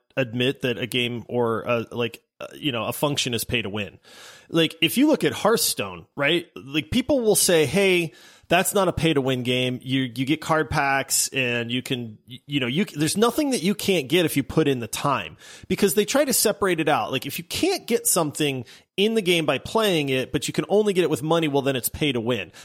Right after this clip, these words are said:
But that's not actually true, because let's take a game like Hearthstone that is not generally considered a pay to win game. If I am doing a duel, right, where the cards are given to me for the most part, but I go up against somebody that has the entire card collection,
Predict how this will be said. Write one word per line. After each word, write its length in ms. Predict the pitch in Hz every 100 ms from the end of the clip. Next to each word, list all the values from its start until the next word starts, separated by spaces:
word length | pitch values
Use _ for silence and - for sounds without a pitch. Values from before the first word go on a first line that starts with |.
| -
But 120 | 233
that's 220 | - 415 -
not 180 | 415 -
actually 540 | 180 220 254 - 165 131
true, 480 | - - 226 90 - _ _ _ - - _
because 500 | 247 247 277 277 208 - _ _ _ _ _ _ _ -
let's 180 | 254 -
take 160 | -
a 60 | 294
game 180 | 185 180
like 140 | 180
Hearthstone 380 | 220 202 - 127
that 120 | 127
is 140 | 139 160
not 200 | 156 139
generally 360 | 123 156 175
considered 420 | 190 185 156 143 139
a 60 |
pay 260 | 143 131 120
to 80 | 120
win 200 | 127 139
game. 300 | 269 220 95 - - - - _
If 200 | 208 208 -
I 180 | 208
am 280 | 311 311 254
doing 380 | 165 220 214 190
a 140 | 160 156
duel, 760 | 117 196 233 139 101 131 180 -
right, 200 | 170 220
where 80 | 247
the 60 |
cards 360 | 233 - 190 208
are 60 | 226
given 340 | 208 170 151
to 160 | - 151
me 160 | 139
for 140 | - 175
the 100 | 160
most 260 | 131 -
part, 400 | - 110 110 -
but 140 | - 175
I 140 | 202
go 160 | 311 339
up 100 | 294
against 300 | 214 196 -
somebody 320 | 190 180 165
that 140 | 147
has 420 | 131 147 139 123 -
the 280 | 151 147 143
entire 420 | 139 - 180 208
card 380 | - 175 170 -
collection, 640 | 139 131 139 - 104 92